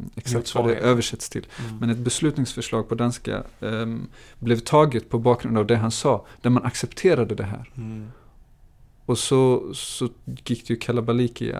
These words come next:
Speaker 1: allt och alla sa liksom: "Vad händer i Danmark?" Alltså man har liksom basunerat ut att muslimer är det stora problemet och att man inte kan vara muslim och dansk samtidigt.
Speaker 2: Och han var integrationsminister vid den tiden, eller?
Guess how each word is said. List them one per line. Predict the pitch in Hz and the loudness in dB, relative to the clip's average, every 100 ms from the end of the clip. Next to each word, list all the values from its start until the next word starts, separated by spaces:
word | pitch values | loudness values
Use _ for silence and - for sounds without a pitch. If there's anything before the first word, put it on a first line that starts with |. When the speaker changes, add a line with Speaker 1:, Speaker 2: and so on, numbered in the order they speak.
| - | -6
Speaker 1:
allt | - 110 - | -6 -6 -6
och | 110 - | -6 -4
alla | 110 110 | -4 -4
sa | - 117 | -4 -8
liksom: | 110 - 117 127 131 | -6 -8 -10 -12 -8
"Vad | 113 | -4
händer | 107 135 110 - | 0 0 -2 -6
i | 110 | -8
Danmark?" | - 110 107 113 | -6 -6 -6 -8
Alltså | - - | -12 -10
man | 110 107 | -6 -4
har | 113 - - - | -6 -8 -16 -14
liksom | 113 117 117 - - | -14 -10 -10 -10 -14
basunerat | - 123 110 117 110 104 | -12 -4 -2 0 -2 -2
ut | - 120 - | -4 -4 -4
att | - | -10
muslimer | 113 113 - 127 117 117 | -10 -8 -2 2 2 0
är | |
det | 107 | -4
stora | - 110 | -6 -6
problemet | - 113 131 123 110 101 | -6 -4 0 0 0 -4
och | 92 - - - - - - - - - - - - | -10 -14 -18 -20 -20 -20 -20 -20 -20 -20 -20 -20 -12
att | 98 104 120 | -10 -8 -4
man | 117 117 | 0 2
inte | 113 120 | 0 -2
kan | - 113 | -4 -2
vara | 113 110 104 - - | -2 -2 -4 -10 -12
muslim | 113 - - 120 110 113 | -10 -8 -2 0 0 -4
och | 95 104 113 | -6 -10 -10
dansk | - 127 117 113 - | -12 -4 -4 -4 -8
samtidigt. | - 120 - - 113 | -6 -6 -6 -12 -4
Speaker 2:
Och | 120 | 0
han | 127 123 | 0 0
var | 127 - - - | -4 -6 -12 -12
integrationsminister | 135 120 123 120 117 131 131 131 107 90 - 104 | -6 -4 -4 -6 -4 -4 -4 -6 -10 -10 -12 -10
vid | 113 | -8
den | 110 | -10
tiden, | 110 120 110 113 | -8 -8 -8 -8
eller? | 127 | -8